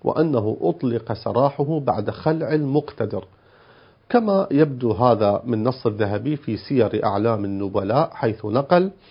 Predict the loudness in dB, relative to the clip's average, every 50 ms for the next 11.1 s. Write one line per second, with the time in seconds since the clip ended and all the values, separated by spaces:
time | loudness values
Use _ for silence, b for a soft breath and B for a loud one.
0 | b b b b b _ _ _ _ _ _ _ _ _ _ _ _ _ _ _
1 | _ _ _ _ _ 2 6 6 6 6 6 4 4 4 4 4 4 4 2 2
2 | 2 0 0 -2 -4 -2 2 2 2 2 2 -2 -4 -2 0 0 0 0 0 -2
3 | -4 -4 -4 -6 -4 -2 0 0 2 2 0 -2 -2 -4 -6 -6 -4 -2 -2 0
4 | 0 0 0 0 0 0 2 2 2 2 4 6 6 6 6 2 -2 0 0 2
5 | 2 0 0 0 0 2 2 2 4 4 2 2 2 -2 -4 -2 0 -2 0 0
6 | 0 0 0 0 -2 -2 0 0 0 0 -2 -4 -12 -20 -20 b b b b b
7 | b b b b 2 2 4 4 4 4 4 2 -2 0 0 0 2 2 2 0
8 | 0 2 0 2 0 0 -2 -2 -2 -4 -4 -6 -8 -4 0 0 2 2 2 0
9 | 0 0 0 2 0 0 0 2 2 2 2 2 2 2 2 0 0 -2 -4 -4
10 | -4 -4 -6 -4 -2 -2 2 6 6 8 8 6 4 4 6 6 6 6 4 -2
11 | -6